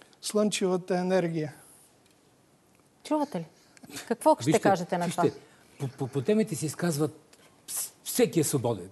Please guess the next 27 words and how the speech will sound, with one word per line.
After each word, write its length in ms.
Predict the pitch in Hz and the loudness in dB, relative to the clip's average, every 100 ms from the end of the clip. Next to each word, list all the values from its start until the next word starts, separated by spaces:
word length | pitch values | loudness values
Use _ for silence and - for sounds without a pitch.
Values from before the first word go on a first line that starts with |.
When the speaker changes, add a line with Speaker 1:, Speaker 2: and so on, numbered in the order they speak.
| - _ - | -18 _ -2
Speaker 3:
Хелепа 340 | 214 180 156 | 0 2 0
във 120 | 135 | -2
Фейсбук 440 | - 190 151 143 - | 2 4 4 2 0
колко 260 | 147 120 | -2 -2
мнение 320 | 120 120 104 104 | -4 -6 -8 -10
има. 120 | 95 - | -10 -6
Speaker 2:
Ема 180 | 165 | -4
как? 200 | - 220 | 2 2
Speaker 3:
Но 60 | 135 | 4
вижте, 140 | 170 | 4
Speaker 2:
Господин 500 | 233 247 226 202 269 | 4 4 4 6 6
Денчев 400 | 240 254 262 277 | 8 6 4 2
не 160 | 254 262 | 4 6
е, 40 | |
не 80 | 294 | 6
е 40 | 294 | 6
Speaker 3:
професионализма. 600 | 262 269 302 392 302 294 | 4 6 4 4 4 4
Speaker 2:
мнение, 400 | 302 302 302 294 | 6 4 4 2
не 140 | 254 | 2
дава 180 | 262 285 | 2 2
мнение 260 | 311 311 | 2 2
от 60 | 285 | 0
Фейсбук. 580 | - 214 185 196 - - _ | 0 0 0 -6 -6 -18 _
Speaker 3:
Няма 260 | 117 101 92 | -12 -12 -12
значение. 460 | 107 - 180 147 - - | -10 -4 -2 -2 -4 -8
Аз, 200 | 190 180 - | -4 -2 -2
аз 280 | 202 - | -2 -4